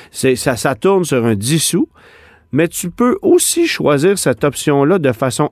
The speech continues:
individuelle en la téléchargeant via l'écran du véhicule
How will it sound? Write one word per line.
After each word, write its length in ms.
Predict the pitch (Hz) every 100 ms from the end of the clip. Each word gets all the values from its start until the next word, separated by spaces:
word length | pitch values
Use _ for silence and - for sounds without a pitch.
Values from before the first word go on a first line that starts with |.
| -
individuelle 960 | 220 156 131 143 123 113 135 170 190 - - - -
en 140 | 123 113
la 140 | 117
téléchargeant 1000 | - 254 254 233 190 147 117 117 156 175
via 420 | 107 131 208 220
l'écran 480 | 175 139 - 131 156
du 160 | 117 113
véhicule 560 | 107 101 - 160 196